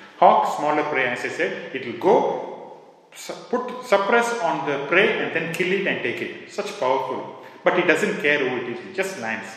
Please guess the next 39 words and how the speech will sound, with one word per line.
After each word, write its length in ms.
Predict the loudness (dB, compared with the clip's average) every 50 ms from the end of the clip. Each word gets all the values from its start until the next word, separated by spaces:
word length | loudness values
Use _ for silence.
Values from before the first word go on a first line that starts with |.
| -16 -18 -20 -18 -14
He 80 | -14 -12
said, 300 | -10 -8 -8 -8 -8 -10 -12 -14 -16 -20 -20 -20 -20 -20 -20 -20 -20 -20 -20 -14 _ -4
"I'm 200 | -2 -2 -2 -2
controlling 500 | -2 -2 -2 -2 -2 0 0 -2 -2 -4
the 80 | -4
hawk," 300 | -2 -2 -2 -2 0 -2
I 80 | -4 -4
said, 260 | -4 -6 -6 -6 -6
"because 440 | -8 -8 -6 -6 -6 -6 -6 -6 -8 -10 -12 -14 -16 -16 -10
my 160 | -6 -6 -4 -4 -4 -4 -2
eyes, 600 | -2 0 0 0 0 -2 -4 -6 -10 -12 -10 -8
it 120 | -2 0
doesn't 300 | 0 0 0 0 -2 -2
discriminate. 840 | -2 -4 -4 -2 0 0 0 0 0 -2 -4 -6 -8 -10 -12 -12 -10
If 140 | -8 -4 -4
I 60 | -2
see 200 | 0 0 0 0
someone, 440 | 0 0 -2 -2 -2 0 -2 -2 -2 -4 -10 -12 -14 -12 -6
immediately 540 | 0 2 2 2 2 2 0 0 0 0 4
I 20 |
look 600 | 6 6 6 6 4 0 -2 -4 -6 -8 -10 -8
without 280 | -4 0 0 0 0 0
any 180 | -2 -2 -4
discrimination. 880 | -6 -6 -6 -4 -4 -4 -4 -4 -6 -6 -6 -6 -8 -8 -10 -10 -14 -16 -16 -16 -14 -12
And 120 | -8 -2
therefore 460 | 2 4 4 4 4 4 2 0 0
I'm 220 | 0 -2 -4 -4 -2
trying 280 | -2 -2 -2 -2 -4 -6 -10 -12 -14 -14 -16 -14
to 60 | -12
control 360 | -10 -8 -8 -6 -4 -4 -4 -4
my 160 | -4 -8 -8 -6
hawks." 260 | -6 -6 -6 -6 -8 -12 -14 -16 -16 -18 -20 -20 -20 -20 -20 -20 -20 -20 -18 -16 -14 -14 -14 -12 -4 2
He 80 | 4 4
said, 560 | 6 6 4 4 2 0 -4 -6 -6 0 4
"When 140 | 4 6 6
I 220 | 4 2 2 4
meant 340 | 4 4 4 4 0 -4 -4
the 160 | -4 -4 -4
eagle, 380 | -4 -4 -2 -2 -2 -2 -4 -4